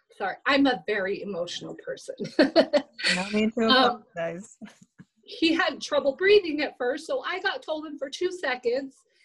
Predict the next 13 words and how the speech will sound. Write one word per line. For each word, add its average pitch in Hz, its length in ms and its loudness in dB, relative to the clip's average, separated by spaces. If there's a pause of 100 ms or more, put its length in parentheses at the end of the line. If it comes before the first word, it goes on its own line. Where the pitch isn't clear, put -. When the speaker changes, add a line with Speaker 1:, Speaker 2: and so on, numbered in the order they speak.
(500)
Speaker 1:
and 277 180 4
then 285 140 2
they 262 160 4
took - 260 -2
him 254 120 -6
away. 226 500 -4 (560)
And 254 320 -4
I 262 220 -2 (100)
had 381 280 0 (100)
him 285 280 -8 (120)
at 247 360 -4 (1400)
three 349 320 0
o'clock, 254 640 -6